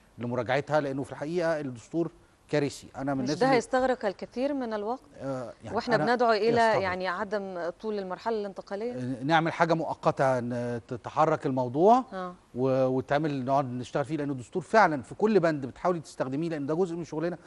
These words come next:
Speaker 1: كل ما بنمسك بند قد نبقى شايفينه من بره إن هو ملائم، تيجي تفصلي أو تحاولي تبني عليه حاجة،
Speaker 2: مم.
Speaker 1: تجدي فيه مشكلات. في ع-، قدر من عدم المهنية في هذا الدستور بشعة، يعني لم أراه في وثيقة في حياتي. اللي بيقولوا إنه أفضل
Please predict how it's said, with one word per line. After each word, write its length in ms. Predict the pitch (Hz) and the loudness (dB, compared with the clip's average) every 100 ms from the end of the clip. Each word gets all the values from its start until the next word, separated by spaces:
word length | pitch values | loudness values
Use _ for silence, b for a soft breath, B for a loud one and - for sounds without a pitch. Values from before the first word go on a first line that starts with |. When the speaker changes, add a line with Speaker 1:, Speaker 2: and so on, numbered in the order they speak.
| B B - | B B -2
Speaker 1:
كل 100 | 190 | 0
ما 80 | 185 | 2
بنمسك 280 | 185 - | 0 -2
بند 260 | 151 170 160 | 0 2 2
قد 240 | - 180 | 0 0
نبقى 460 | 165 160 135 147 147 | 0 -4 -4 -4 -4
شايفينه 280 | 156 139 190 | -6 -6 -4
من 80 | 170 | 2
بره 180 | 180 | 4
إن 100 | 175 | 4
هو 240 | 151 175 156 B B B | 4 2 2 B B B
ملائم، 540 | 143 143 185 180 135 143 | 0 4 4 2 -6 -8
تيجي 220 | 202 196 - | -8 -8 -6
تفصلي 440 | 151 - 180 165 | -8 0 0 0
أو 80 | 135 | -4
تحاولي 260 | - 175 175 | -4 -2 0
تبني 240 | 196 175 | 0 2
عليه 180 | 151 180 | 2 2
حاجة، 340 | 180 190 202 - | 2 2 0 -4
Speaker 2:
مم. 200 | 185 165 | -12 -4
Speaker 1:
تجدي 220 | 190 160 139 | -2 -2 -2
فيه 120 | 147 | -4
مشكلات. 380 | 131 - 95 - _ b b b b b | -6 -8 -14 -14 _ b b b b b
في 180 | - 180 | -2 4
ع-، 100 | 151 | 4
قدر 340 | - 190 156 | 8 6 6
من 100 | 143 | 0
عدم 220 | 135 170 165 | 2 2 2
المهنية 340 | 139 135 165 | 0 -2 -4
في 120 | 160 | -2
هذا 140 | 156 170 | -4 -4
الدستور 380 | 135 - 180 165 b b b - | -6 -6 -6 -6 b b b -2
بشعة، 340 | - - 90 - _ - | -2 0 -6 -8 _ -14
يعني 260 | 117 117 95 | -12 -10 -4
لم 200 | 147 151 | -4 -2
أراه 220 | 143 156 | 0 0
في 200 | - 143 | 0 -4
وثيقة 260 | 127 - - | -4 -4 -10
في 100 | - | -8
حياتي. 320 | 104 - _ b b b b - | -10 -10 _ b b b b -8
اللي 120 | 120 | -2
بيقولوا 240 | 143 170 | 2 2
إنه 140 | 151 156 | 2 0
أفضل 200 | 160 | 0